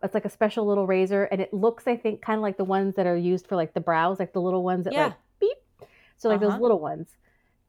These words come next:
Speaker 1: And, but they do it all over your face. It's a special tool. So it's similar to those, but a little different 'cause they do it all over your face, like,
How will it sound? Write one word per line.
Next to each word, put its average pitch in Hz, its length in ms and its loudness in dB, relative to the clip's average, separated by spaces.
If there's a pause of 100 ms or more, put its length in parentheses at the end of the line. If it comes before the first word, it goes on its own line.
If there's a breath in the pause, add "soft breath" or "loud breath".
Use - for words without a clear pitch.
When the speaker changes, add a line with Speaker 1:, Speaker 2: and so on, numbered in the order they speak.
Speaker 1:
And, 196 300 2
but 202 120 0
they 202 120 6
do 214 180 4
it - 200 0
all 190 360 6
over 185 240 2
your 170 160 -2
face. 170 220 -6
It's 202 120 -4
a 208 40 -4
special 208 340 0
tool. - 280 -8
So 170 100 -8
it's - 160 -10
similar 262 440 2
to 240 120 -4
those, 202 200 2
but 185 100 -4
a 170 40 0
little 170 120 -2
different - 340 -12
'cause 170 100 -12
they 190 100 2
do 190 200 2
it - 180 -2 (420)
all 208 200 8
over 190 160 2
your 175 160 0
face, 165 260 -8
like, - 160 -12